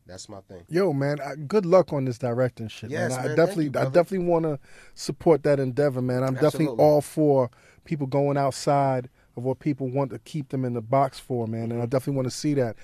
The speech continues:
Speaker 2: Um, I've been seeing you on, on some of these Damon Dash videos, you know what I'm saying, which,
Speaker 1: Yeah.
Speaker 2: which I like seeing. Um,
Speaker 1: Mm-hmm.
Speaker 2: Damon Dash has, has definitely sparked, you know, some flames again. What do you think about this whole conversation about culture vultures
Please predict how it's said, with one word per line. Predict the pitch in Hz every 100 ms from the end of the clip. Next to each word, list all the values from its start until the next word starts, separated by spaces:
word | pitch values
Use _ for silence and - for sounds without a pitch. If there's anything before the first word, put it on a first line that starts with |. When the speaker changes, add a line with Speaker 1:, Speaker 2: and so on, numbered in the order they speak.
| - - -
Speaker 2:
Um, | 175 180 170 165
I've | 170
been | 185
seeing | - 214 214
you | 208 190
on, | 180
on | 156
some | 151 170
of | 165
these | 165
Damon | 147 156 165 147
Dash | 151 147 135
videos, | 139 135 139 147 151 - -
you |
know | 147
what |
I'm | 151
saying, | - 147 147
which, | 139 143
Speaker 1:
Yeah. | 156
Speaker 2:
which | 156
I |
like | 151 156 147
seeing. | - 143 143 143
Um, | 135 135 160
Speaker 1:
Mm-hmm. | 135 151 185
Speaker 2:
Damon | 147 160 151
Dash | 156 156 143
has, | 156 135
has | 135 127
definitely | 151 143 151
sparked, | - - 151 139 - _ _ _ -
you | 147
know, | 147
some | - 147
flames | - 151 151 135
again. | 147
What | 165
do | 233
you |
think | - 214
about | 170 147 139
this | 135
whole | 143 135
conversation | 143 127 123 131 123 123
about | 107 -
culture | 123 -
vultures | 110 110 101 107 104 -